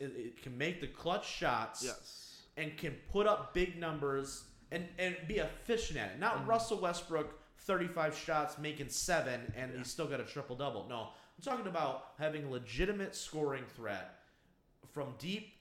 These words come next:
Speaker 1: and from the inside who can make plays on his own
Speaker 2: Mm-hmm.
Speaker 1: and is going to be there. I think that that is the number one guy if you're the Lakers, if you wanna still have a chance, because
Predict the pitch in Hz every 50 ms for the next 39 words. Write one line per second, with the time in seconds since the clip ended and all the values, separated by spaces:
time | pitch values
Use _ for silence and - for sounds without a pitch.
0 | _ _ - 156 170 180 202 190 - 190 170 160 151 139 135 131 123 - - 131
1 | 117 113 110 107 107 151 131 - 123 117 120 156 208 208 - - 202 175 151 -
2 | 156 156 156 147 139 170 165 151 156 - 180 208 247 262 208 135 104 98 101 104
3 | 110 147 151 143 139 139 147 - - _ _ _ _ _ - 180 180 180 180 170
4 | - - - 170 170 165 151 131 113 - - - 127 147 147 143 110 110 95 87
5 | - - 147 175 196 202 226 220 190 185 175 165 165 160 156 160 160 156 151 143
6 | - - 127 127 127 123 127 151 165 175 175 170 170 156 156 151 143 139 123 127
7 | 123 120 110 104 - - 139 131 135 135 123 127 127 123 127 120 120 110 104 107
8 | 127 175 208 208 214 208 185 170 - - 180 165 170 160 147 131 127 - 160 156
9 | 143 - - 131 - 135 127